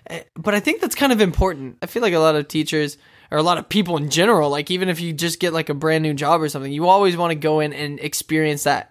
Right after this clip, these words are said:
instant gratification because it is, you know, it's twenty nineteen. So we wanna, <laughs> we wanna go in and we wanna be immediately successful. But if you're smart enough to do what you've done and, and say, like, "Okay, I just wanna <laughs> survive,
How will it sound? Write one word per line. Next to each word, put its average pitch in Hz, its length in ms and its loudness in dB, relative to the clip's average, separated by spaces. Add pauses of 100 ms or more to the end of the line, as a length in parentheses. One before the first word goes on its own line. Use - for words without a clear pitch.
instant 165 340 0
gratification 139 580 -2
because 139 280 -6
it 143 100 0
is, 139 220 2 (280)
you 143 80 -6
know, 131 80 -4
it's 131 100 -4
twenty 127 240 -6
nineteen. 127 420 -4 (220)
So 151 200 0
we 156 120 4
wanna, 160 220 4 (220)
<laughs> - 200 -12
we 196 80 4
wanna 190 180 4
go 175 220 4
in 170 140 4
and 165 120 0
we 160 120 4
wanna 156 200 2
be 151 280 -2
immediately 160 640 0
successful. 143 800 -2 (360)
But 170 280 6
if 156 160 -6
you're 160 100 2
smart 160 420 0
enough 156 320 0
to 151 120 -6
do 156 160 2
what 156 140 4
you've 180 240 0
done 170 260 2
and, 160 160 -2
and 160 260 -6
say, 160 240 0
like, 156 220 -4
"Okay, 156 260 -4
I 135 80 -2
just 139 220 -10
wanna 143 140 -4
<laughs> - 20 -2
survive, - 360 4